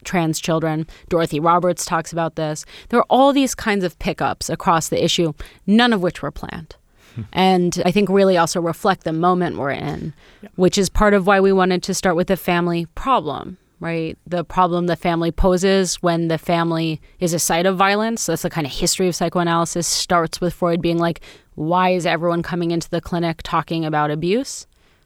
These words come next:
Speaker 1: This is one of the first questions of Freud's. And then also, what, what do we do to protect the family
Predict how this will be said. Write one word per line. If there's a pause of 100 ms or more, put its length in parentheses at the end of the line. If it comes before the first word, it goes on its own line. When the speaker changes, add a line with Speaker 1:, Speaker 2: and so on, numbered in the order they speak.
(120)
Speaker 1:
This
is
one
of
the
first
questions
of
Freud's. (1160)
And
then
also,
what,
what
do
we
do
to
protect
the
family